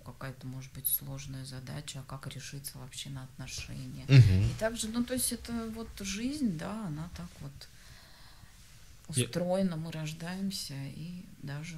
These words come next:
Speaker 1: потом умираем.
Speaker 2: Мгм.
Speaker 1: И сопровождает это нас разные выборы, тревожные в том числе, иногда неудачные, ну,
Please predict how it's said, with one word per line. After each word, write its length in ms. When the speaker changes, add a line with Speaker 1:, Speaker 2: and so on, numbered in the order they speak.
Speaker 1:
потом 320
умираем. 600
Speaker 2:
Мгм. 280
Speaker 1:
И 60
сопровождает 880
это 180
нас 360
разные 480
выборы, 580
тревожные 600
в 80
том 240
числе, 580
иногда 340
неудачные, 1040
ну, 140